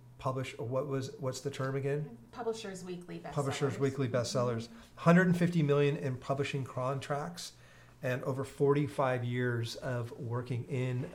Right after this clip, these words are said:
Speaker 1: the industry and in the business. So I am so excited to have you here.
Speaker 2: Mm, thank you.
Speaker 1: We're gonna have a good time. Um, we got together because we were inter-,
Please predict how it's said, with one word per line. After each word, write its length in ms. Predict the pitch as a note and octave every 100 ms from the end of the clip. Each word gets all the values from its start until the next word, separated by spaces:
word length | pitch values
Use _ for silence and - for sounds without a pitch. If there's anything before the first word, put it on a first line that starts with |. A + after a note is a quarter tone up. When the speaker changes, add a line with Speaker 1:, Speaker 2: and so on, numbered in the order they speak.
| D#3 A2
Speaker 1:
the 100 | C3
industry 460 | D3 A#2+ A2+ C3 A#2+
and 80 |
in 100 | A#2
the 80 | A2+
business. 420 | A2 A#2+ A#2 A2+
So 280 | - A#2+ A#2 -
I 180 | B2+
am 140 | C#3 B2
so 220 | - D3
excited 300 | C3 - A#2
to 60 | A2
have 140 | A#2+ A#2
you 80 |
here. 180 | A#2+ D#3+ B3
Speaker 2:
Mm, 40 | D4+ -
thank 180 | A3 - F3
you. 60 | D#3+ - -
Speaker 1:
We're 100 | C#3
gonna 120 | C#3+
have 100 | C3+
a 20 | B2
good 120 | A#2+
time. 360 | C3 C3+ A2+ - - - -
Um, 380 | E3 D3+ D3 C3+ - - - -
we 520 | C#3 F#3 A#3+ B3 - E3
got 200 | D#3+ D#3
together 500 | D3+ C#3+ D#3 F3 E3+
because 520 | C#3 D3 C#3 C3 A#2+
we 120 | C3
were 80 | C#3
inter-, 240 | C3+ C#3